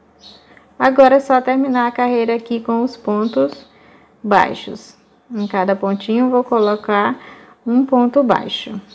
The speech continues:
até finalizar aqui essa sétima carreira. Aí, aqui, pessoal, finalizando aqui a sétima carreira, vou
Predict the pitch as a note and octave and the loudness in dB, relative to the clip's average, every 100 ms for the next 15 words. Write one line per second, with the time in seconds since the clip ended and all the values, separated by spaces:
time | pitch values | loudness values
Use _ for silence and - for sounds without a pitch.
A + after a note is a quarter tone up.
0 | B3 A3+ A#3 B3 B3 C4 A#3+ A#3 A#3 A3+ | -12 -8 -2 -2 -2 -2 -2 0 -2 0
1 | G#3 G#3+ - G#3 A3+ A3+ - _ _ - | -2 -2 -4 -4 -4 -6 -14 _ _ -20
2 | - - _ _ _ - - G#3+ G#3+ A3+ | -20 -20 _ _ _ -20 -6 -6 -4 -6
3 | A3 - F#3+ G3 G#3+ A3 B3+ C4 A3+ - | -4 0 0 0 -4 -2 -2 0 -2 -4
4 | - - _ _ _ - - _ - _ | -10 -20 _ _ _ -20 -20 _ -20 _
5 | _ _ _ _ - - _ _ _ - | _ _ _ _ -20 -20 _ _ _ -20
6 | _ _ - - - - G3 G3 G3 - | _ _ -20 -20 -20 -20 -20 -20 -20 -20
7 | G3 G3 G3 - - - - _ _ _ | -20 -20 -20 -20 -20 -20 -20 _ _ _
8 | - - A3 A#3 C4+ C4+ A3 - - F#3 | -20 -2 2 4 4 2 -4 -4 0 0
9 | F#3+ G3+ - - - - - - - A3+ | 0 -8 -14 -20 -20 -20 -20 -20 -2 2
10 | A3 A3 G#3 G#3 G#3 G#3 G3+ G3+ G3+ G3 | 4 4 2 2 0 0 -2 0 -2 -2
11 | - G3 G3 G3 G3+ G#3+ C4+ E4+ E4+ - | -2 -4 -2 0 2 4 4 2 -2 -14
12 | _ _ _ _ _ _ _ _ B3 G#3+ | _ _ _ _ _ _ _ _ -6 0
13 | A3 A3 C4+ D4 | 4 6 6 2